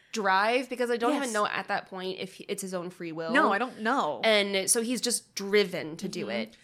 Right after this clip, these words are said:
Speaker 2: And he
Speaker 1: Maybe
Speaker 2: does
Speaker 1: by
Speaker 2: it with
Speaker 1: Dracula.
Speaker 2: such little, he doesn't think about things. He's just doing
Speaker 1: Yeah.
Speaker 2: it, and it was really spooky. And then
Speaker 1: Yeah.
Speaker 2: the boat pulls up,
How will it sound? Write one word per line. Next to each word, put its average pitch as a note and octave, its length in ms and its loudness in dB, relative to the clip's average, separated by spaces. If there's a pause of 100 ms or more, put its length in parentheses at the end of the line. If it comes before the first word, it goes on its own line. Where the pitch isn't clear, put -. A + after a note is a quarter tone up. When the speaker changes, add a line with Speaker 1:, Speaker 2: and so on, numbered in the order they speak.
(160)
Speaker 2:
And - 100 -2
he B3 60 4
Speaker 1:
Maybe - 60 6
Speaker 2:
does A3 140 6
Speaker 1:
by F3+ 60 4
Speaker 2:
it - 20 4
with - 160 0
Speaker 1:
Dracula. - 300 -4
Speaker 2:
such G#3+ 300 -4
little, G3+ 680 -4 (600)
he A3+ 160 -6
doesn't G#3+ 360 -4 (520)
think C4 240 -4
about F#3+ 220 -2
things. E3+ 220 -8
He's G3 120 -10
just G3 240 -10
doing A3 280 -2
Speaker 1:
Yeah. D#3 80 -2
Speaker 2:
it, - 100 -10
and F#3 140 -6
it F3 220 -8
was F#3 160 -10
really F3+ 140 -8
spooky. F#3 400 -10
And F#3+ 80 -6
then F3+ 60 -4
Speaker 1:
Yeah. F3+ 100 -4
Speaker 2:
the F3 80 -8
boat G#3 260 0
pulls F#3 260 -6
up, E3 260 -4